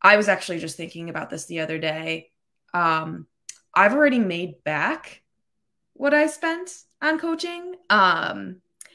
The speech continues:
and whether I, you know, I have a hard time thinking, it's like, is it just because I,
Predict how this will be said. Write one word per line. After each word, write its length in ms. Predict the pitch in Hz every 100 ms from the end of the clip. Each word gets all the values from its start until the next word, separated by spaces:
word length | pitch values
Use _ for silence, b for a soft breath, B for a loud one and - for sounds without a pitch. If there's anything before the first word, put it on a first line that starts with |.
| B B -
and 440 | 214 208 196 185
whether 420 | 202 214 240 240 -
I, 100 | 196
you 140 | 208
know, 100 | 180
I 120 | 170
have 140 | 175 170
a 20 |
hard 160 | 170 156
time 320 | 170 160 160
thinking, 240 | 156 160 160
it's 100 | 151
like, 140 | 143 -
is 100 | 160
it 180 | 156
just 380 | - 160 185 -
because 300 | 233 233 262
I, 160 | 262